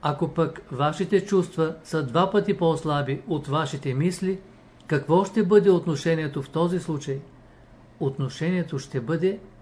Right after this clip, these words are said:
едно към две. Как мислите? Ако вашите чувства са два пъти по-силни от вашите мисли, колко от вашите мисли ще могат да бъдат реализирани?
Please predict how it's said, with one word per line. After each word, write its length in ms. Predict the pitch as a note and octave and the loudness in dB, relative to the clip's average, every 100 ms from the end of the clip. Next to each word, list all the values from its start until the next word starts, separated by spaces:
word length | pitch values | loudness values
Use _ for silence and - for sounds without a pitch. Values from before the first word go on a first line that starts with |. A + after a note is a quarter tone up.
| - - | -20 -8
едно 380 | C#3 A#2+ C3+ D3 | -4 -2 -2 -4
към 200 | D#3+ D#3 | -4 -4
две. 240 | B2 B2 - - - - - - - - - - - - | -6 -8 -10 -20 -20 -20 -20 -20 -20 -20 -20 -20 -20 -6
Как 280 | C3 D3 - | -2 -2 0
мислите? 480 | E3+ - C#3+ C#3+ C#3 - - - - - - | 0 -2 -8 -8 -12 -16 -20 -20 -20 -12 -6
Ако 280 | E3 F3 | -4 -2
вашите 480 | D#3+ A3+ A3+ F#3+ F3 | 0 0 0 -2 -4
чувства 500 | - F#3+ F#3+ E3 E3 - | -2 -4 -2 -2 -2 -4
са 220 | - D3 | -8 -6
два 280 | B2 D#3 G3+ | -2 -2 0
пъти 260 | G#3 G3+ G3 | 0 -2 0
по-силни 640 | E3+ - - D3+ C#3+ C#3 - | 0 0 -2 -2 0 -2 -6
от 180 | D3 C3+ | -10 -6
вашите 480 | C#3 C#3+ C#3+ C#3 C3 | -4 -4 -4 -6 -4
мисли, 440 | D3 E3+ D#3+ D3 - - - - - - - | -2 -2 -6 -8 -10 -20 -20 -20 -20 -20 -6
колко 440 | B2 E3 E3 G#3 | -2 -2 0 -2
от 120 | G#3 | 0
вашите 460 | G#3 G#3+ G#3 G3+ F3 | 0 0 0 0 2
мисли 440 | G3 G3+ F3+ G3 G3+ | 4 2 -2 -6 -8
ще 220 | - D3+ | -6 -4
могат 360 | D3+ D3+ D3+ | -2 -2 -4
да 80 | C3+ | -4
бъдат 360 | C3+ D3+ D3 D3 | -2 -2 -2 -4
реализирани? 760 | C#3 C#3 C3 A#2+ F3 F3 E3+ | -2 -2 -2 0 2 2 0